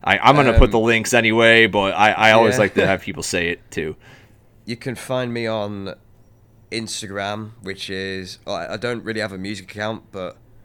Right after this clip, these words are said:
Speaker 2: my personal, which you could just see me shit posting, is tom dot s dot lees. That's L E E S.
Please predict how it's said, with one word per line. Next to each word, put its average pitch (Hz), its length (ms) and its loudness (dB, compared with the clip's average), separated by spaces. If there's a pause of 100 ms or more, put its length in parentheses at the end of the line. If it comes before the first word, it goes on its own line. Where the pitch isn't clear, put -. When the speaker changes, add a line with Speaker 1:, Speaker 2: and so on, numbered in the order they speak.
(460)
Speaker 2:
my 113 80 -6
personal, 123 760 -6 (280)
which 113 220 -10
you 107 60 -12
could 98 140 -16
just 101 180 -12
see 101 120 -12
me 98 100 -10
shit - 280 -10
posting, 98 480 -10
is 90 380 -12 (560)
tom 123 460 -6
dot 107 320 -8
s 107 320 -8
dot 98 420 -10
lees. 98 520 -10 (840)
That's - 180 -14
L 110 180 -6 (200)
E 101 100 -8
E 90 40 -8
S. - 400 -14